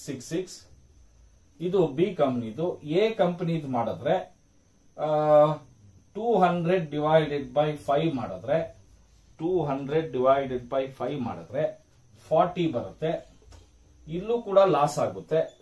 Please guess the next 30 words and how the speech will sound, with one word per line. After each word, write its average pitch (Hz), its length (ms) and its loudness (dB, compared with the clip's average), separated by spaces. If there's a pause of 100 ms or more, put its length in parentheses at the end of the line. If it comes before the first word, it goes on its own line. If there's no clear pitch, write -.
So, 156 180 0
P 175 100 -12
ಇ 196 260 -2
ರೇಷಿಯೋ 151 340 -2
ಕೂಡ 143 140 -8
ವರ್ಕೌಟ್ - 500 -4 (100)
ಆಗಲ್ಲ. 147 540 2 (1600)
ಹಾಗಾದ್ರೆ 165 720 2 (280)
ಅವ್ರಿಗೆ 160 640 4 (260)
ಏನ್ 214 320 6
ಹೋಗ್ಬೋದು 175 460 6
ಅಂತ 147 240 2
ಹೇಳಿದ್ರೆ, 151 560 2 (120)
ಇ 208 220 0
ಪಿ 254 200 2
ಎಸ್ 226 200 6
ಫಾರ್ಮುಲಾ 160 400 4
ಪ್ರಕಾರ 131 480 0
ಹೋಗ್ಬೋದು. 107 640 -2 (300)
See, 185 400 -2 (260)
as 240 280 -2
per 160 340 6 (260)
ಇ 196 180 -6
ಪಿ 240 140 -8
ಎಸ್, 160 480 -2 (1600)
as 160 220 -4
per - 320 4
ಇ 160 160 -4
ಪಿ 180 140 -6
ಎಸ್, - 420 -6